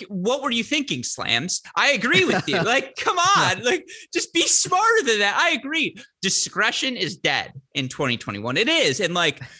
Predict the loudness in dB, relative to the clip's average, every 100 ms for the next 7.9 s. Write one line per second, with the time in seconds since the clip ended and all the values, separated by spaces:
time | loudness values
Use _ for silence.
0 | -12 0 2 2 0 -2 -2 -4 -4 -4
1 | -2 -2 -2 -4 -8 -4 -4 -4 -6 -4
2 | -4 -4 -2 -2 -2 -4 -4 -4 -4 -6
3 | -2 0 0 0 -2 0 -4 -4 -4 -4
4 | 0 0 -2 -4 -2 0 0 0 0 -2
5 | -4 -6 -6 -6 -4 -4 -4 -4 -2 -2
6 | -2 -2 -2 0 0 0 -2 -4 -6 -4
7 | -4 -4 -8 -8 -4 -2 -2 -2